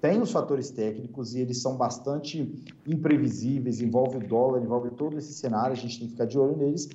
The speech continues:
mas também tem a questão, é, dos fundamentos de café. Então, daqui pra frente, Priscila, como eu disse, querendo ou não, é uma produção maior para a próxima safra,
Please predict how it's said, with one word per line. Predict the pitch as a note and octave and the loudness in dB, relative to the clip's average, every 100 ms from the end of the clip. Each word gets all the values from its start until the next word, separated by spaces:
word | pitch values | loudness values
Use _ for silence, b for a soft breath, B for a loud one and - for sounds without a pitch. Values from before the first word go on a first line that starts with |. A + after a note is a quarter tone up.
| B B - | B B -2
mas | E3+ F3 | -2 2
também | F3+ E3 F3+ | 2 2 0
tem | E3+ E3+ G3 - - - - _ - _ - | 0 0 0 -6 -12 -18 -20 _ -20 _ -6
a | C3 | -6
questão, | B2+ C3+ C#3 C3 D3 F3 - | -2 -2 -2 2 2 2 0
é, | C#3 | 0
dos | C3+ C#3+ | 0 -4
fundamentos | D#3+ D3 D3 | -2 0 0
de | C#3+ | -2
café. | D#3+ - G2+ | -4 -2 -4
Então, | D#3 | -2
daqui | F3+ G3 | 0 0
pra | G3 D3+ | 0 0
frente, | B2 C3+ D3 C#3 | 0 -4 -6 -6
Priscila, | - G#2+ - F#2+ F#2 B B - | -8 -10 -8 -8 -8 B B -4
como | D3+ D3 | 0 2
eu | |
disse, | A2+ B2+ B2+ - F#2+ - _ _ | 2 2 -2 -4 -10 -18 _ _
querendo | - D#3+ F3+ F#3+ E3+ | 2 4 4 4 2
ou | D3 | 2
não, | C#3+ E3+ | 2 2
é | D#3+ D3 | 2 2
uma | D3+ D3+ | 0 -2
produção | D3 C#3+ C#3+ - C3 | -4 -4 -4 -2 -2
maior | C3+ C#3+ B2+ B2+ | 0 2 4 4
para | C3 B2 | 2 0
a | |
próxima | A#2+ G2+ - C3 | 0 -4 -6 -8
safra, | C3 D#3 C3 - | -2 2 2 0